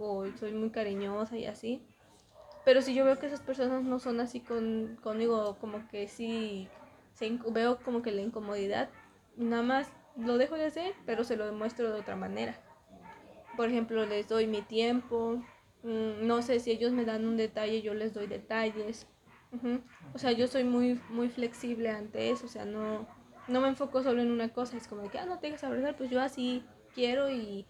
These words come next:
Speaker 1: si no te dejas, entonces pues ya es tu problema, o aguántate", ¿no? O sea, yo creo
Speaker 2: <laughs>
Speaker 1: que todos esos puntos los debe de tener una persona.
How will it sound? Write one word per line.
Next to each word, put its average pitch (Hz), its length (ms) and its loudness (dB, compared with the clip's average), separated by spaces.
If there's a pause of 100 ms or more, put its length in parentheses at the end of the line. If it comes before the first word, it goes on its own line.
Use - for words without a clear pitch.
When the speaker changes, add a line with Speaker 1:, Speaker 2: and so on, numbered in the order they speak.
(160)
Speaker 1:
si - 120 -10
no 233 140 2
te 233 80 0
dejas, 247 240 -2
entonces 247 300 -8
pues 226 120 -12
ya 226 80 -4
es 220 100 -8
tu - 80 -16
problema, - 420 -8 (380)
o 214 260 2
aguántate", 220 640 0 (440)
¿no? 240 240 2
O 240 60 0
sea, 214 260 -4 (760)
yo 247 120 8
creo 285 200 8
Speaker 2:
<laughs> - 20 -6
Speaker 1:
que 294 80 2
todos 294 300 2
esos 294 220 -4
puntos 262 360 -2
los 262 220 0
debe 240 220 4
de 247 80 2
tener 233 280 -2
una 233 280 0
persona. 240 540 -4